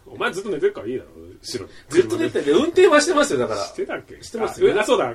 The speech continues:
Speaker 2: 夜中してますよ、俺は。
Speaker 1: 俺らがキャッキャ言ってる時に、
Speaker 2: はい。
Speaker 1: 疲れて寝てる時に運転してたよね。
Speaker 2: はい。
Speaker 1: <laughs> だから浜ちゃんの思い出が一切ないっていう。
Speaker 2: そう、俺も一人で運転してる記憶しかないんですよ。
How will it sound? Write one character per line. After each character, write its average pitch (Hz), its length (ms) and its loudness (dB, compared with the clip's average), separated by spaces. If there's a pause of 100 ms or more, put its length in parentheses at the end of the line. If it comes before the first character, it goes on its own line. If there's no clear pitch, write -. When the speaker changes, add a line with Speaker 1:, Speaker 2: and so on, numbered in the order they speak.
(120)
Speaker 2:
夜 165 140 0
中 240 140 0
し 240 60 -6
て 247 60 -6
ま 220 100 -2
す - 100 -10
よ、 90 80 -10
俺 87 80 -12
は。 - 200 -14
Speaker 1:
俺 214 180 2
ら 233 120 2
が 151 100 0
キ 202 80 0
ャ 214 60 4
ッ 285 40 -8
キ 190 80 -2
ャ 165 40 2
言 147 80 -4
っ - 40 -12
て 156 80 -2
る 147 80 -6
時 139 220 -8
に、 151 140 -6
Speaker 2:
は 143 80 -6
い。 113 180 -10 (400)
Speaker 1:
疲 175 200 -6
れ 151 80 -4
て 127 100 -4
寝 120 140 -6
て 139 120 -6
る 135 80 -4
時 131 200 -8
に 117 100 -6
運 110 60 -10
転 107 140 -8
し 104 100 -12
て - 0 -
た 95 60 -14
よ 85 60 -14 (120)
ね。 208 60 0 (260)
Speaker 2:
は 254 180 4
い。 247 40 -8
Speaker 1:
<laughs> - 0 -
だ 208 80 2
か 190 80 4
ら 147 80 0
浜 214 180 4
ち 196 60 0
ゃ 151 60 2
ん 143 160 0
の 156 100 -6
思 156 160 0
い 160 40 2
出 160 80 2
が 135 100 2
一 135 100 -2
切 - 140 -4
な 120 80 -2
い 131 40 -2
っ - 20 -2
て - 100 -18
い 392 100 -4
う。 381 60 4
Speaker 2:
そ - 140 -6
う、 131 80 -2
俺 190 100 4
も 214 300 4
一 - 80 -14
人 233 160 2
で 135 80 0
運 143 140 0
転 139 280 0
し - 60 -12
て 151 60 0
る 131 80 -2
記 147 60 -2
憶 127 80 -4
し - 40 -12
か 117 80 -6
な - 20 -6
い 90 40 -8
ん - 40 -10
で 90 60 -12
す - 100 -16
よ。 - 60 -18